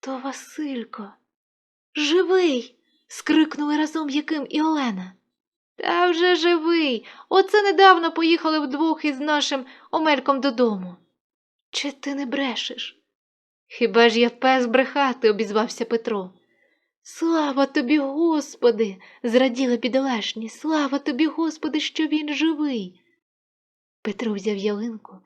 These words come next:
на свої сани, а поламані сани примостили на Якимових. Яким вйокав на коні, поспішаючи додому.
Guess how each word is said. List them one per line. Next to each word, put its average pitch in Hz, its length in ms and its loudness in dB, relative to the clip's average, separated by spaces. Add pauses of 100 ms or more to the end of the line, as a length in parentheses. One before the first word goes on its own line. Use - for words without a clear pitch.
(260)
на 240 140 2
свої 254 340 -6
сани, 190 500 -12 (320)
а 240 100 2
поламані 285 520 0
сани 262 480 -4 (280)
примостили 285 640 0
на 269 200 -6 (200)
Якимових. 185 760 -10 (500)
Яким 208 520 -2
вйокав 254 680 -2 (380)
на 214 180 -4
коні, 214 580 -2 (160)
поспішаючи 202 840 -10
додому. 190 600 -8